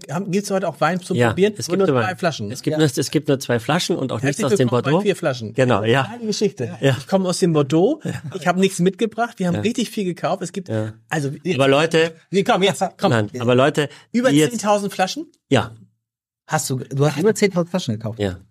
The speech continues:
Speaker 2: ja.
Speaker 3: Wow.
Speaker 2: Ja.
Speaker 3: Und,
Speaker 2: Also
Speaker 3: äh,
Speaker 2: in zwanzig einundzwanzig von dem Jahrgang zweitausendzwanzig.
Speaker 3: Über
Speaker 2: Ja.
Speaker 3: zehntausend Flaschen.
Speaker 1: Wie, wie, stopp, stopp, stopp.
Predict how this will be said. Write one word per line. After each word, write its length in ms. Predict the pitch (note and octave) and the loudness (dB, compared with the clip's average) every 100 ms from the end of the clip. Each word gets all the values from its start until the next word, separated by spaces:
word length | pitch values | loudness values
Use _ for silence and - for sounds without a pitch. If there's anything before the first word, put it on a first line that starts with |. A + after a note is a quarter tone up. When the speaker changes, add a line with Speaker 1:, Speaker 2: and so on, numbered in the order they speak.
| _ | _
Speaker 2:
ja. 140 | G2+ | -2
Speaker 3:
Wow. 280 | B2+ D#3 - - _ | 0 0 -2 -14 _
Speaker 2:
Ja. 140 | - A2 | -10 -8
Speaker 3:
Und, 220 | A2+ A#2 | -8 -2
Speaker 2:
Also 160 | C3 | 0
Speaker 3:
äh, 80 | D3 | 4
Speaker 2:
in 120 | E3+ | 4
zwanzig 400 | E3+ C#3+ C3 C3 | 4 2 0 -2
einundzwanzig 600 | A#2 C#3 D3+ C#3+ C3 C3 | -2 0 0 -2 -4 -6
von 140 | - B2 | -4 0
dem 120 | A#2+ | 2
Jahrgang 320 | A2 G2+ G2 | 0 0 -4
zweitausendzwanzig. 760 | - G2 F#2+ F#2+ G2 F#2+ B2 - _ _ _ _ _ _ _ | -6 -6 -6 -8 -12 -12 -16 -18 _ _ _ _ _ _ _
Speaker 3:
Über 100 | - - - | -20 -18 -10
Speaker 2:
Ja. 120 | F#2+ | -10
Speaker 3:
zehntausend 440 | - - - B2+ | -8 -12 -10 -8
Flaschen. 440 | - A#2 A#2 A2 G#2+ | -4 -4 -4 -10 0
Speaker 1:
Wie, 120 | C#3 | 4
wie, 40 | F3 | 4
stopp, 160 | G#3 | 4
stopp, 100 | E3+ | 2
stopp. 220 | D#3 A2+ | 2 0